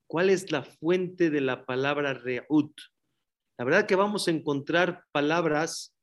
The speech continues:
que no totalmente las tenemos comparadas al concepto re'ut. Por ejemplo, teruá. Teruá. Estamos a un poquito tiempo antes de Rosh Hashanah y vamos a tocar el shofar.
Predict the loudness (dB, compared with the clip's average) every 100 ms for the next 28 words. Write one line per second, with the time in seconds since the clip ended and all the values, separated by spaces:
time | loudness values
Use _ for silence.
0 | _ _ _ _ _ -4 -2 2 0 2
1 | -2 4 4 4 4 2 2 0 0 -2
2 | -2 0 2 2 0 -2 -6 0 2 2
3 | 0 2 4 4 4 6 4 2 -4 -14
4 | _ -2 0 0 -2 -2 0 0 0 0
5 | 0 2 0 4 2 2 -14 0 2 2
6 | 0 -4 -2 0 0 -2 _ _ _ _
7 | 4 8 10 10 6 6 4 2 -10 _
8 | _ _ _ _ _ 4 8 10 10 8
9 | 4 0 0 4 4 4 0 -18 _ _
10 | -18 -4 0 2 2 0 -2 -6 -4 0
11 | 0 2 0 2 0 0 0 0 0 -2
12 | -4 -4 0 0 0 -2 -6 -6 -4 0
13 | 0 0 -6 -6 -2 0 -2